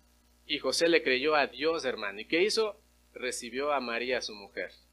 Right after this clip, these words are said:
Y sigue diciendo el texto, versículo veinticinco, "La conoció hasta que dio a luz a su hijo primogénito",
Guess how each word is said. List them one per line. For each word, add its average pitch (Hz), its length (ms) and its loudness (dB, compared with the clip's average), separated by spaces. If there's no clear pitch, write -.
Y 143 100 -4
sigue 208 220 4
diciendo 190 360 4
el 170 60 -4
texto, 185 280 0
versículo 170 480 0
veinticinco, 185 800 -2
"La 165 320 10
conoció 170 800 0
hasta 160 340 4
que 147 160 2
dio 208 240 4
a 180 80 12
luz 196 440 0
a 170 160 4
su 160 200 -6
hijo 233 400 2
primogénito", 208 1000 2